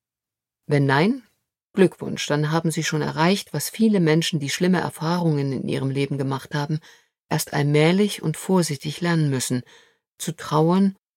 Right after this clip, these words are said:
ohne zu verzweifeln. „In mir ist ein Tränenmeer“,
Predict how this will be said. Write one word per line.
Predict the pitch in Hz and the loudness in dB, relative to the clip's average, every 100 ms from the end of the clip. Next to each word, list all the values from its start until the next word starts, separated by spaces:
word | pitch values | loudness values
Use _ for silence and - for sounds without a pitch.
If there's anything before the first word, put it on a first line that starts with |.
| _ | _
ohne | 175 170 170 175 165 | 4 6 8 4 2
zu | - | -6
verzweifeln. | 165 170 - 175 160 - 143 - 151 _ _ _ _ _ _ _ _ _ _ _ _ _ _ _ _ _ _ _ - | -6 -6 -4 -2 -2 -4 -10 -12 -16 _ _ _ _ _ _ _ _ _ _ _ _ _ _ _ _ _ _ _ 4
„In | 190 190 | 8 10
mir | 185 202 196 | 8 6 4
ist | 170 - | -2 -2
ein | 160 156 | 0 0
Tränenmeer“, | - 185 180 151 131 131 131 120 113 | 0 2 4 2 2 0 2 0 -2